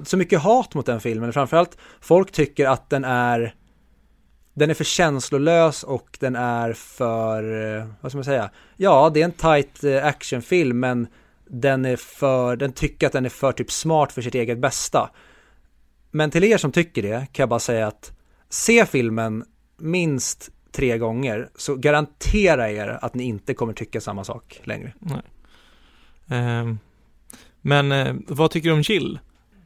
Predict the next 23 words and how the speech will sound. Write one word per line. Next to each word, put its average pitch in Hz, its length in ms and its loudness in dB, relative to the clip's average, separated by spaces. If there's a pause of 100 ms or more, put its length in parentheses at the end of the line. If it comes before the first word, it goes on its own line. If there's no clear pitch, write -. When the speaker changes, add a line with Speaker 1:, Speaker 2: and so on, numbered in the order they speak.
(100)
Speaker 1:
Eh, 160 560 2 (1700)
jag 170 100 0
vet 180 240 4
inte, 135 200 -2
det 147 100 2
kanske 170 300 0
är 160 220 2
ett, - 120 -8 (500)
ett - 120 -10
tecken 147 400 -2
i 143 60 -4
tiden 151 460 0
där. 110 200 0
Jag, 135 140 -2
jag 170 120 -2
tycker 185 160 -4
att 165 80 -2
hon 160 100 -4
är 151 40 -4
en 151 60 -4
ganska 147 200 -6
platt - 460 -4
karaktär. 113 520 -6